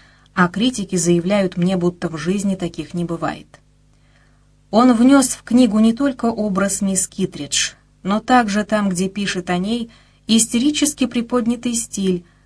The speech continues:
который перенял, отвечая на её письма. Там, где речь идёт о Мод Брустер и её любви к Хэмфри Ван Вейдену, «Морской волк» неизменно представляет собой отъявленнейший образчик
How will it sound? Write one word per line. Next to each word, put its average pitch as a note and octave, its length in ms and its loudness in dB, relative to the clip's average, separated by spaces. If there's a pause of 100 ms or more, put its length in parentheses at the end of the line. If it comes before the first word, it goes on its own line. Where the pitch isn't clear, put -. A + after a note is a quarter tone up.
который F#3 400 -2
перенял, A3 480 0
отвечая F3+ 600 -4
на F3 200 -2
её E3+ 160 -2
письма. D3+ 480 -6 (920)
Там, B3+ 300 4
где A3 180 2
речь B3 260 4
идёт A3+ 460 0
о G3 160 -4
Мод G#3 260 -2
Брустер F3 680 -2 (140)
и F#3 100 -2
её G3 220 0
любви F#3+ 460 -2
к - 80 -14
Хэмфри F#3 500 -2
Ван E3 280 -2
Вейдену, E3 520 -4 (480)
«Морской A#3 500 2
волк» B3 400 0
неизменно A#3 640 2
представляет A3+ 720 -2
собой G3+ 440 -2
отъявленнейший A#3 1080 -4
образчик F#3 800 -4